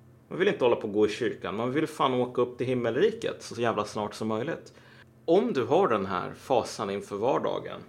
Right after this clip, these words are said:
då kommer du aldrig kunna bygga någonting, och då kommer... Du, kommer, även om du vinner, så kommer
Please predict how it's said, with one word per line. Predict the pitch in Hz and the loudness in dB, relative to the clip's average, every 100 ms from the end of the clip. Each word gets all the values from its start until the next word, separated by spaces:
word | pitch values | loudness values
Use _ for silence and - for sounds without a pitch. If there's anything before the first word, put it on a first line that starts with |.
| - - - - | -20 -20 -12 -2
då | 170 | 0
kommer | 208 220 | 4 6
du | |
aldrig | 202 170 | 8 6
kunna | 175 160 | 2 2
bygga | 147 147 | 2 2
någonting, | 139 117 113 120 110 | 2 0 0 -2 -2
och | - - | -4 0
då | 143 | 2
kommer... | 151 135 120 117 - - - - _ - - - - - | 2 4 4 4 -2 -18 -20 -20 _ -20 -20 -20 -14 -2
Du, | 160 | 0
kommer, | - 190 156 156 | 4 4 6 8
även | 170 165 165 | 10 10 6
om | 156 | 2
du | 131 | 2
vinner, | 120 151 127 - | 2 4 4 0
så | - | -4
kommer | - 113 107 101 - | 0 0 2 0 -2